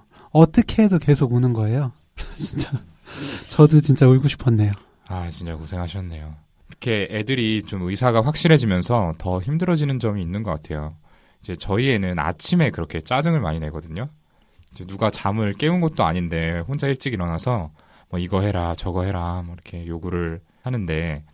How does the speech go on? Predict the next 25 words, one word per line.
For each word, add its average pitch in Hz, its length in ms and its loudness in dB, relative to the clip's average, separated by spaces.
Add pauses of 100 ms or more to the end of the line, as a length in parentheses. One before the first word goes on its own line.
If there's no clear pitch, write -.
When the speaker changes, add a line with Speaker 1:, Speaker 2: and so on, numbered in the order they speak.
(260)
Speaker 2:
이제 98 120 -12
사실 143 640 2
저희는 107 540 2
이제 82 120 -12
잠결이기 117 520 0
때문에 90 380 -2
잘 98 260 0
못 104 220 -2
알아들을 139 380 2
때가 85 220 -4
있잖아요. 78 640 -6 (480)
아니면 98 240 -4
이제 87 120 -6
깨 139 180 2
있더라도 110 480 0 (220)
다른 104 280 -2
일을 104 200 -2
하느라 104 400 0
원하는 107 360 -2
거를 98 320 -4
바로바로 95 480 0
해주지 139 280 -2
못할 101 260 -2
때가 104 220 -2
있는데, 82 460 -4